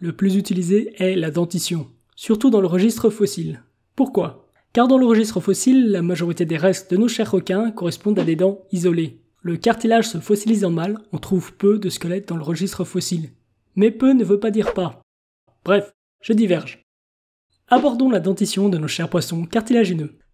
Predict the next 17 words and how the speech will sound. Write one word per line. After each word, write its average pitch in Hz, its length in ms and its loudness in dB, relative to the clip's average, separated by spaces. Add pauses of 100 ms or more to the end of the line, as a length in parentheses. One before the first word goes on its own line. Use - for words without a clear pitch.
La 180 160 4
dentition 254 480 2
des 180 100 4
requins 180 460 0
est 190 180 0
extrêmement 202 400 4
variée 196 560 2
et - 160 -2
intéressante. 175 640 -2 (160)
Ils 185 100 -2
possèdent 240 360 2
un 196 100 2
renouvellement 208 560 4
dentaire 208 320 0
constant, 220 580 0
dit 185 220 -2
polyphyodonte, 196 720 0